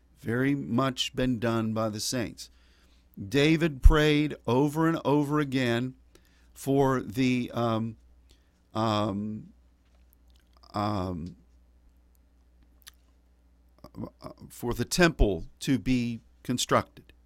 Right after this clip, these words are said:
He was a tabernacle individual. And when Solomon established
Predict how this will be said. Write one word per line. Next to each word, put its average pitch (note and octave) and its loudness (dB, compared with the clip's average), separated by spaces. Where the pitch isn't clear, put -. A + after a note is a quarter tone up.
He D3+ 0
was C3+ 2
a A#2+ -2
tabernacle A2 0
individual. G2 -6
And A#2 -4
when A#2 -2
Solomon C#3+ 2
established B2 0